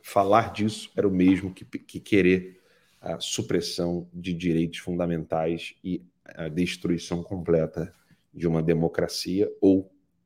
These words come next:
de uma república, né? Isso foi sendo aceito não pela esquerda, porque a esquerda ela já, ela já tinha determinado, foi ela quem determinou isso.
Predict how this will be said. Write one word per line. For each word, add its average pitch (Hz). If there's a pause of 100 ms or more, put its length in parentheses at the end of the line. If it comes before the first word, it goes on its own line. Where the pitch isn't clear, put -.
de 92
uma 87
república, 80 (640)
né? 82 (840)
Isso 123
foi 92
sendo 90
aceito - (1040)
não 139
pela -
esquerda, -
porque -
a -
esquerda 151
ela 120
já, 107 (640)
ela 95
já 98
tinha 131
determinado, 92
foi 107
ela 110
quem 107
determinou 85
isso. -